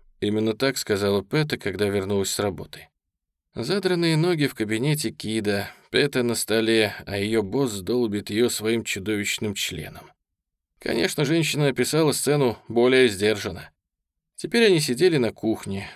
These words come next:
Банановые деревья, посаженные снаружи, закрывали их от соседей.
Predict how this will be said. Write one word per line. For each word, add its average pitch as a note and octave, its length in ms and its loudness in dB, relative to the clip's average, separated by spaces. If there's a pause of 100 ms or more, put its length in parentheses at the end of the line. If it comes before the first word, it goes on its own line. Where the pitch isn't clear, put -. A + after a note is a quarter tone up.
Банановые C3 560 2
деревья, B2+ 460 2
посаженные G#2+ 580 0
снаружи, A2+ 540 0
закрывали A2 560 0
их A#2+ 160 0
от G#2+ 100 -2
соседей. D#2+ 680 -10